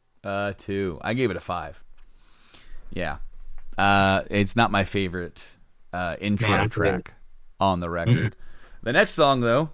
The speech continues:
Speaker 1: Pr-, Oh Pretty Woman, is a cover, and it was written by, uh, William Dees and Roy Orbison. And, man, can it,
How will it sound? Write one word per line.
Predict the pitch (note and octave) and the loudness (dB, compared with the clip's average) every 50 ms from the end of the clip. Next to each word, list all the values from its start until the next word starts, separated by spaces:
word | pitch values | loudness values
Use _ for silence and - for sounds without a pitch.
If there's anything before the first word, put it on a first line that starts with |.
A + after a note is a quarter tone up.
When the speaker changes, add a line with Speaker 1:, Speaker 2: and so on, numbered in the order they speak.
| - - | -10 -10
Speaker 1:
Pr-, | - - - - - | -8 -8 -4 0 4
Oh | C#3+ E3 F#3 G3+ G3 | 6 8 8 8 6
Pretty | F#3+ - G3 G3 G3 F#3+ | 4 4 2 4 4 4
Woman, | F3 G3 G#3 F3+ C3 B2+ D3 | 2 4 4 4 2 2 0
is | C#3 B2+ C#3 | -2 -2 -4
a | C#3 | -4
cover, | A#2+ - - G3+ F3+ B2 A#2+ C#3 F#3+ F#3 - - - - - - - - - - - - - - - - - - - - - - - - | -2 4 6 6 6 6 4 2 0 -2 -8 -14 -18 -20 -18 -18 -18 -18 -18 -18 -20 -20 -18 -18 -18 -18 -16 -18 -18 -18 -16 -12 -6 -2
and | A#2 A#2 A#2 A#2 A#2 A2+ A2+ A2+ A#2 | 0 2 2 4 4 4 2 2 0
it | - B2 | 0 2
was | B2 A#2 F#2+ A2 | 2 2 2 4
written | A2+ C3 B2+ A#2 A2+ A2+ | 4 4 4 4 4 4
by, | A2 A2+ A2+ A2 G#2+ G#2+ G#2 G#2 G2+ G2 G2 - - - - - - - - - - - - _ - - - - - - - - | 6 8 8 8 8 8 6 6 4 4 2 -2 -6 -16 -20 -20 -20 -20 -20 -18 -18 -18 -18 _ -20 -20 -20 -20 -20 -10 -4 0
uh, | G#2 G2+ G2 F#2+ F#2+ F#2 F2 | 0 2 2 2 2 0 0
William | G2+ G2+ G2+ A#2+ C3 C3+ C3+ B2 A#2 | 0 2 4 4 6 6 6 4 4
Dees | A2+ A#2+ B2+ C3+ A#2 A#2 | 6 6 6 6 4 4
and | G#2+ G2+ G#2 | 2 4 4
Roy | G#2 A2 G#2+ | 6 6 6
Orbison. | G#2 G2+ G2+ F#2+ G#2 - - A#3+ - - - - - - - - - - - - - - - - - - - - - - - - - - - - - - - - - - - - - - | 8 6 6 6 4 2 0 -4 -8 -12 -16 -20 -20 -18 -18 -18 -18 -18 -18 -20 -20 -20 -20 -20 -20 -20 -20 -20 -20 -20 -20 -20 -20 -20 -20 -20 -16 -14 -14 -14 -14 -16 -18 -20 -8 0
And, | - A2+ A2 G#2+ G#2 G#2 G2+ G2 F#2+ F#2+ F#2+ F#2 F2+ F2 - - - - - - - - - - - - _ _ - - _ - _ _ - - - - | 2 4 6 6 6 4 4 4 2 2 2 2 0 0 -4 -8 -12 -20 -20 -20 -20 -20 -20 -20 -20 -20 _ _ -20 -20 _ -20 _ _ -20 -20 -18 -14
man, | - G2 G#2 A2+ C3+ D3 C#3+ G#2+ E2 D2+ E2 - - - - - - - - - - - - - - - - - - - - - - - - - - - - - | -10 -6 -2 2 2 4 4 2 0 -2 -6 -14 -16 -18 -18 -18 -18 -18 -20 -20 -20 -20 -20 -20 -20 -20 -20 -18 -16 -16 -16 -16 -16 -18 -16 -18 -18 -18 -10 -4
can | - D#3+ A3+ E4 | -2 0 0 0
it, | F4+ E4 | -2 -6